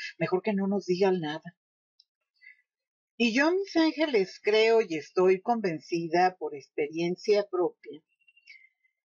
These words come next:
que la crítica más dolorosa, la más importante,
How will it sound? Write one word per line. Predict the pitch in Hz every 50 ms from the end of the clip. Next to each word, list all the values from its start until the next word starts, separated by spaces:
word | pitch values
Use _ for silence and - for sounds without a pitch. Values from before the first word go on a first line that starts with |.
| _ -
que | - 220 220 208 - 202
la | 214 220 214
crítica | 214 277 294 294 - 370 370 - 294 247
más | 233 233 254 285 311 311 302 269
dolorosa, | 294 285 254 214 202 190 208 220 240 247 - - 226 208
la | 180 185 175 180
más | 190 226 247 262 254 - -
importante, | 269 254 - 208 202 190 - - 214 214 220 214 - - 240 233